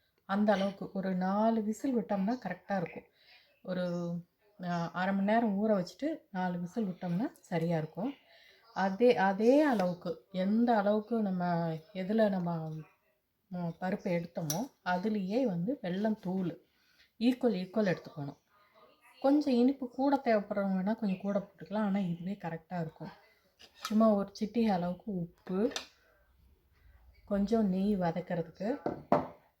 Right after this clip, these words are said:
அதுக்கப்புறம் தேங்காய் துருவல். தேங்காய் துருவல் நம்ம ஊர்லன்னா தேங்காய் இது பண்ணி எடுப்போம், ஆ, உடைச்சு திருவுவோம். இங்க துருவலா தான். அது இல்லாம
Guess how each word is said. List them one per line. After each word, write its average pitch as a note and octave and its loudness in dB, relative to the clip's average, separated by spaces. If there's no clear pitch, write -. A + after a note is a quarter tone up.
அதுக்கப்புறம் F3+ -2
தேங்காய் G3+ -2
துருவல். D#3 -8
தேங்காய் G3 -4
துருவல் F#3+ -2
நம்ம F#3 -4
ஊர்லன்னா F#3 -2
தேங்காய் F3+ -2
இது F3+ -4
பண்ணி F3+ -2
எடுப்போம், E3 -4
ஆ, E3+ -2
உடைச்சு F3+ -4
திருவுவோம். F3+ 0
இங்க F3+ -2
துருவலா F3+ -2
தான். G3+ -2
அது G3+ 0
இல்லாம G3 2